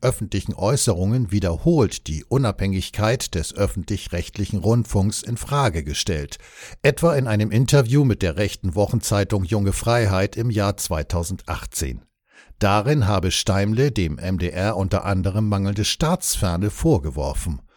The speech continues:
Nun habe Steimle nachgelegt. Mit seinen neuerlichen öffentlichen Vorwürfen gegen den M D R wegen mangelnder Loyalität des Senders ihm gegenüber ist nun der Punkt erreicht,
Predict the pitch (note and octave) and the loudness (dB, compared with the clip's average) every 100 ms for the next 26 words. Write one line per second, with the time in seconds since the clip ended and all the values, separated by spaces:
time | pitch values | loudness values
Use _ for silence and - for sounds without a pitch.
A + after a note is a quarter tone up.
0 | _ - - B2 B2 B2 A#2 C3 D3 - | _ -8 2 6 6 6 4 4 0 2
1 | C#3 C3 C#3 D3 B2+ - F#2+ D2 C#2+ - | 2 2 2 2 0 -2 -4 -4 -8 -12
2 | - - _ _ - - A2 - A2 G2+ | -16 -18 _ _ -8 0 0 2 2 2
3 | G2 F2+ D2+ - G2 G#2+ D#3+ B2+ A2 G#2 | 2 0 -4 -4 0 4 4 4 2 2
4 | A2 F#2+ - - B2+ G#2 - F#2+ - C#3 | 0 0 0 0 -2 -4 -2 -4 2 4
5 | C#3+ G#2 A2 G#2 - G#2 F2+ A2 A2 G2+ | 4 4 2 2 0 -2 0 -2 0 -2
6 | F2 - G#2+ G2 F#2 G#2 A#2+ A2 G2 E2+ | -2 -2 -2 0 0 0 0 0 -2 -2
7 | E2+ F#2+ A2 G2+ F#2+ E2+ F#2+ G#2 F2+ F#2 | -2 -2 0 0 0 0 0 0 -2 -4
8 | - A#2 A2+ F#2 - G#2+ A2 G#2 G2 - | 0 -2 0 -4 -2 0 0 0 -2 -2
9 | B2+ C3+ A2+ A2 G#2 G2+ A2+ C#3 F#2+ - | -2 0 0 0 -2 -2 0 0 0 -2
10 | G2+ C3 C#3 A2+ - A#2 B2 - G2 G2 | 0 2 2 0 2 2 2 0 -2 0
11 | A#2 A2 - | 0 -2 -8